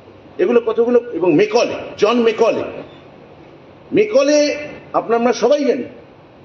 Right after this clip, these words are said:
যে আমাদের এখানে প্রথম ইংরেজি চালু করেন মেকলে, এবং মেকলে was not a রাজপুরুষ,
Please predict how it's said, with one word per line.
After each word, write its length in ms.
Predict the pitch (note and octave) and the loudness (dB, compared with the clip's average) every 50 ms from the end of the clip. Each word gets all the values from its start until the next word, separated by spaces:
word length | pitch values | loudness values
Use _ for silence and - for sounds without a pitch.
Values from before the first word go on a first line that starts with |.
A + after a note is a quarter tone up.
| - - | -8 -2
যে 80 | - G#3 | -2 0
আমাদের 340 | G3 G3 G#3+ A#3 A#3+ B3+ B3 A#3 | 0 2 0 0 0 2 2 2
এখানে 300 | A3 - G#3+ A#3+ C4 C#4 D4 - - - - - - - - - - - - - - | 2 2 2 2 2 0 0 -2 -8 -12 -18 -20 -20 -20 -20 -20 -20 -20 -20 -8 -2
প্রথম 240 | - G#3 - B3 B3+ B3 | -2 0 2 2 2 2
ইংরেজি 360 | A3+ A3 A3 A3+ A#3 G#3 A#3+ | 2 2 2 0 2 0 0
চালু 260 | A#3+ A3+ G#3 G#3+ A#3 | 2 2 2 2 2
করেন 260 | G#3+ G#3+ A#3 B3+ C4+ C4+ - - - - - - - - - - | 2 2 2 2 2 0 -2 -6 -8 -12 -14 -18 -20 -16 -6 -2
মেকলে, 340 | D3 G#3 A3 G#3+ G#3 G3 E3 | 0 0 2 2 2 2 2
এবং 140 | D#3+ D#3 G3 F#3+ | 2 2 2 2
মেকলে 300 | G3 G3+ - A#3 A#3+ A#3+ | 0 2 2 2 2 4
was 180 | A#3+ A#3+ G#3 G3 | 2 2 0 2
not 160 | G#3+ G#3+ G#3+ | 0 2 2
a 80 | G#3+ G#3+ | 2 2
রাজপুরুষ, 540 | A3 F3+ F3+ - - G3+ F#3+ C#3+ A#2 G2+ | 2 0 0 -2 -4 -6 -6 -6 -6 -6